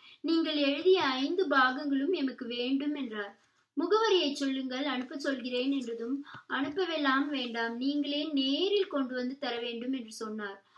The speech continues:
அவர் சொன்ன காரணம் ஏற்புடையதாய் இருந்தது. அவரின் இல்லம் கீழ்ப்பாக்கத்தில் இருந்ததால் அயனாவரம் ஸ்ரீமடத்திற்கு செல்கையில் ஒரு நாள் வருவதாக சொல்லியிருந்தேன்.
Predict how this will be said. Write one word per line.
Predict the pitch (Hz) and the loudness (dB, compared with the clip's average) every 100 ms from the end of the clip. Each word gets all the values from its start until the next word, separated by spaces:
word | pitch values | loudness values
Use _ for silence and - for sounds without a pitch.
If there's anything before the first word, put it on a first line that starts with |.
| - | -12
அவர் | - 247 240 | -4 -2 -2
சொன்ன | 269 240 262 285 | -4 -4 -2 2
காரணம் | 285 247 240 240 247 | 4 4 2 -2 0
ஏற்புடையதாய் | 277 240 247 294 320 277 247 226 226 262 | 2 2 0 -2 0 0 0 -2 -2 0
இருந்தது. | 254 220 220 208 208 _ - _ - | -2 -2 -4 -2 -4 _ -18 _ 0
அவரின் | 262 285 285 269 | 2 4 4 2
இல்லம் | 262 269 294 349 | 2 0 0 -4
கீழ்ப்பாக்கத்தில் | - 320 415 381 330 277 - 247 | -4 0 2 4 2 0 -4 -6
இருந்ததால் | 240 233 247 226 220 240 | -4 -6 -4 -2 -2 0
அயனாவரம் | 254 220 269 320 330 302 262 240 | 0 0 0 0 0 0 -4 -6
ஸ்ரீமடத்திற்கு | - 277 339 339 285 233 - 226 | -4 0 0 0 -2 -6 -10 -8
செல்கையில் | 233 226 233 226 247 277 | -4 -4 -4 -4 -2 -2
ஒரு | 233 226 | 0 0
நாள் | 220 226 | -2 -4
வருவதாக | 254 220 262 277 247 226 233 - | -6 -6 -4 -4 -2 -2 -6 -4
சொல்லியிருந்தேன். | 226 220 220 214 202 | -6 -4 -8 -10 -16